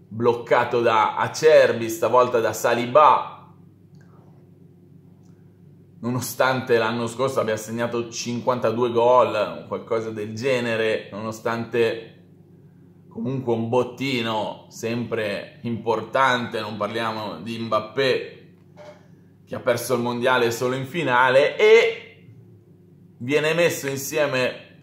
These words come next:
a questi altri due extraterrestri, due attaccanti più forti del pianeta, anche Lautaro Martinez per questo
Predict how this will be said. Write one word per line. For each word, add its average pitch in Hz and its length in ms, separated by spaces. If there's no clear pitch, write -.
a 113 400
questi 120 320
altri 117 340
due 113 460
extraterrestri, 110 1600
due 107 560
attaccanti 110 520
più 113 120
forti 113 500
del 151 380
pianeta, 143 560
anche 139 360
Lautaro 123 520
Martinez 123 840
per 117 180
questo 117 800